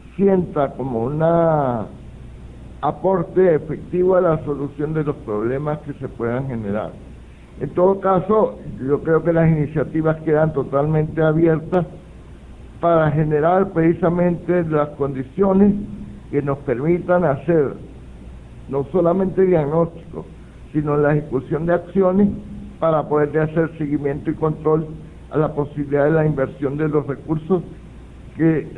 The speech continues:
se van aprobando progresivamente, pero tiene que haber una estructura de seguimiento y de acompañamiento a nivel local. Ese es un reto que estamos planteando también desde uniante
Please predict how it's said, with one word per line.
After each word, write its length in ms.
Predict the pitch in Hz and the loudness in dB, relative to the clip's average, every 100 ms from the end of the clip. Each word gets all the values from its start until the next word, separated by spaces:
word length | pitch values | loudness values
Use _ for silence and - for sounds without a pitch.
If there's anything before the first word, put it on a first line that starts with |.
| - | -6
se 60 | 151 | 0
van 240 | 135 151 | 2 2
aprobando 640 | 151 139 156 160 175 180 | 0 0 2 2 2 0
progresivamente, 1000 | 170 156 143 135 - 165 170 175 165 160 | 0 0 2 0 2 2 4 4 2 0
pero 280 | 160 170 147 | 0 2 0
tiene 280 | 113 135 139 | -2 -4 -2
que 100 | 135 | 0
haber 280 | 127 147 151 - | 2 4 2 0
una 480 | 120 151 156 151 151 | -6 -2 0 2 2
estructura 720 | 147 - - - 156 170 175 - - - - - - - | 0 -4 -12 -4 2 2 2 -2 -14 -18 -20 -20 -20 -6
de 120 | 160 156 | -4 -2
seguimiento 840 | 156 147 147 165 185 180 196 202 208 | -2 0 0 2 2 2 2 2 0
y 120 | 135 | 0
de 100 | 156 | 0
acompañamiento 1040 | 139 - 147 - 135 139 135 170 180 - 143 | 0 -2 -4 -2 -2 -2 0 2 2 2 0
a 40 | |
nivel 340 | 135 123 120 | 0 -2 -2
local. 360 | 120 110 104 - - - - - - - | -2 -2 -4 -6 -10 -18 -18 -20 -20 -14
Ese 240 | - 113 147 | -12 -4 0
es 80 | 147 | 0
un 180 | 147 | 0
reto 340 | 143 151 143 143 | 2 0 0 -2
que 100 | 151 | -4
estamos 380 | 151 127 139 - | -2 -2 -2 -4
planteando 640 | 131 127 117 135 143 139 | -2 -2 -2 -2 0 0
también 400 | 139 123 127 139 | 0 -2 -2 0
desde 180 | 143 147 | 2 2
uniante 580 | 143 160 156 156 170 | 0 0 2 2 0